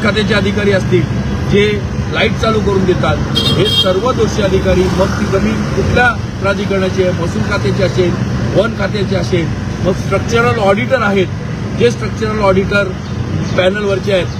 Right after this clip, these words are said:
ते धोकादायक इमारतींना स्ट्रक्चरल स्टेबिलिटी सर्टिफिकेट कशी देतात,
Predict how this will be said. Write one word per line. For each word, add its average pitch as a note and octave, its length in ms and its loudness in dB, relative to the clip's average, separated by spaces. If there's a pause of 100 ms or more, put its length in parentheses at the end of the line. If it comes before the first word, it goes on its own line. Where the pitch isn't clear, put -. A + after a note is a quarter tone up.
(280)
ते D#4 200 6
धोकादायक A#3 720 0
इमारतींना A3 960 -2 (680)
स्ट्रक्चरल A3+ 540 0
स्टेबिलिटी A3 600 0
सर्टिफिकेट G#3+ 580 0
कशी A3 180 0
देतात, C4+ 340 2